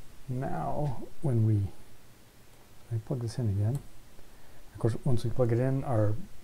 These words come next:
program will start to run with our, our fast blink. But if I hold down the run button and the boot select,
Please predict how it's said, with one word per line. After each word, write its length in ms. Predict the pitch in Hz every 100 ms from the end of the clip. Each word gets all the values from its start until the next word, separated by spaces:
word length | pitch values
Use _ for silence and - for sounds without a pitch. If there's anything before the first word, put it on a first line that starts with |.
| - -
program 340 | - 151 143 135
will 80 | 120
start 260 | 139 131
to 40 | 127
run 380 | 123 127 127 - -
with 120 | 117
our, 300 | 117 110 107 -
our 100 | 117
fast 380 | - 117 110 -
blink. 300 | 123 110 110 - - - - - - - - - - -
But 140 | -
if 240 | 165 117 135
I 300 | 120 117 - - - - - -
hold 460 | - - - 147 143
down 300 | 135 127 120
the 140 | 117 - - - - - - - - - - - - - -
run 200 | 127 120
button 380 | 110 165 135 151 -
and 120 | 131 117
the 40 |
boot 200 | 117 160
select, 420 | - 117 131 -